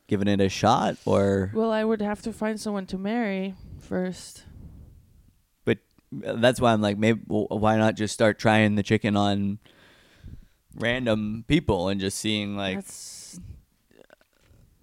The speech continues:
Speaker 2: uh, first of all, irresponsible.
Speaker 1: Oh.
Speaker 2: Pat?
Speaker 1: Sorry.
Speaker 2: Very irresponsible.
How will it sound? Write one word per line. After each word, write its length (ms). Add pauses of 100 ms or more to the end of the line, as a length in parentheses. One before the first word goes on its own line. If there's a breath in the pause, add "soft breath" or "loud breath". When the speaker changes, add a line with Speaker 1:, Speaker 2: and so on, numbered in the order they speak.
Speaker 2:
uh, 40
first 320
of 60
all, 80
irresponsible. 1000 (260)
Speaker 1:
Oh. 360 (1160 soft breath)
Speaker 2:
Pat? 280 (520)
Speaker 1:
Sorry. 460 (400)
Speaker 2:
Very 220
irresponsible. 840